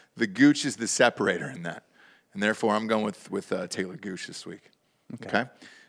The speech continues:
Speaker 1: Uh, but let's hear the rest of your picks, who we should sprinkle money on.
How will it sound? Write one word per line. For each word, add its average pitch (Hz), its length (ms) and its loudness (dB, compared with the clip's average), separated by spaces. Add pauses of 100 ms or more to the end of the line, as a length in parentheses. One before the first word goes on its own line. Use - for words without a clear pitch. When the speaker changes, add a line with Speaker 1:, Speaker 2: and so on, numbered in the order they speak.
Speaker 1:
Uh, 95 300 6
but 117 120 4
let's 143 220 6
hear 180 120 10
the 160 100 6
rest 156 260 8
of 123 100 -2
your 135 240 8
picks, - 360 2
who 135 120 4
we 127 100 4
should - 160 -4
sprinkle 117 360 -2
money 98 320 0
on. 78 200 -6